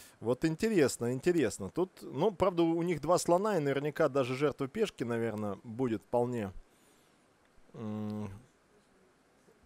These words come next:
вполне резонной в какой-то степени, но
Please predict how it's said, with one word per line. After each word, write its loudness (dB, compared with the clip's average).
вполне 2
резонной 0
в -16
какой-то -4
степени, -4
но -6